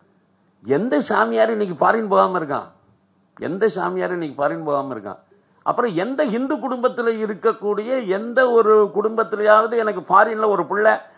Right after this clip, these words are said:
ஃபாரின்ல ஒரு பொண்ணு, ஃபாரின்ல ஒரு மாப்பிள்ளை இல்லைன்னு சொல்லக்கூடிய குடும்பம் இருக்கா? அப்படி இருக்கிற போது நீ மாட்டுக்கு பைத்தியக்காரத்தனமா என்னைக்கோ எவனோ எழுதி வச்ச ஒரு ஸ்மிருதியை வச்சுக்கிட்டு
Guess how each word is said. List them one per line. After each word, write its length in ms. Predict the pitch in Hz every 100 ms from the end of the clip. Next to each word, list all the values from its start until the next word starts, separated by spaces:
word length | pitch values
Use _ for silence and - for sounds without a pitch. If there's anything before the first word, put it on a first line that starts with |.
| _
ஃபாரின்ல 380 | 175 214 214 196
ஒரு 180 | 180 160
பொண்ணு, 380 | 185 220 220 - _
ஃபாரின்ல 340 | 170 214 220 196
ஒரு 160 | 185
மாப்பிள்ளை 460 | 165 175 214 220 214 -
இல்லைன்னு 300 | 196 233 226
சொல்லக்கூடிய 440 | 202 233 220 202
குடும்பம் 280 | 190 208 190
இருக்கா? 380 | 156 160 196 - _ _ _ _
அப்படி 300 | - 160 208
இருக்கிற 340 | 190 233 240 226
போது 360 | 190 151 151
நீ 140 | 165 240
மாட்டுக்கு 420 | 262 262 226 185
பைத்தியக்காரத்தனமா 680 | 214 262 226 214 190 214 233
என்னைக்கோ 480 | 185 196 208 226 220
எவனோ 260 | 190 220
எழுதி 300 | 220 196 208
வச்ச 260 | 196 180 180
ஒரு 240 | 175 160 139 170
ஸ்மிருதியை 400 | 196 202 220 202
வச்சுக்கிட்டு 600 | 165 160 139 131 170